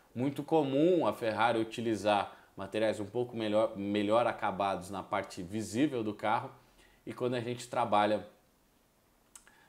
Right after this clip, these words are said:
em partes não visíveis, o acabamento é mais rústico, né? <laughs> Assim como eu venho falando, mas interessante a Ferrari utilizando essa célula de carbono aqui.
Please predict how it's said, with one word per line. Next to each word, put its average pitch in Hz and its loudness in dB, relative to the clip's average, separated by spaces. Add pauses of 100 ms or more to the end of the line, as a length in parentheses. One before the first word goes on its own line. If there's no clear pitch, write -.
(100)
em 101 -14
partes 101 -2
não 101 -4
visíveis, 104 -2
o 92 -6
acabamento 98 -6
é - -8
mais 98 -6
rústico, - 0 (220)
né? 110 -6 (400)
<laughs> 90 -12 (580)
Assim 95 -6
como 104 -2
eu 101 2
venho 101 -2
falando, 98 0
mas 104 -2 (320)
interessante 123 -2
a 92 -2
Ferrari 104 -2
utilizando 104 -4
essa 104 -6
célula 95 -4
de 90 -12
carbono 90 -6
aqui. 90 -10